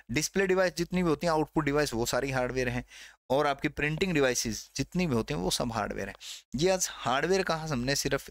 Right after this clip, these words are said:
इंट्रोडक्शन किया है कि ये चीज़ें होती हैं, और लेकिन ये जो चीज़ें रही हैं हार्डवेयर वाली,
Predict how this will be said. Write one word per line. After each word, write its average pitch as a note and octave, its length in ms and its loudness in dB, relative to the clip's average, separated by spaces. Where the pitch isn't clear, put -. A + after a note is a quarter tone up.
इंट्रोडक्शन C3 460 0
किया A#2 200 -4
है B2 60 -6
कि B2 100 -4
ये A2 200 2
चीज़ें G#2+ 280 -2
होती F#2 260 -4
हैं, G2+ 120 -4
और C3 100 0
लेकिन D#3 280 0
ये C#3+ 280 2
जो G3 140 0
चीज़ें D#3 360 0
रही C3+ 280 0
हैं C#3+ 140 2
हार्डवेयर A#2 400 0
वाली, A#2 260 0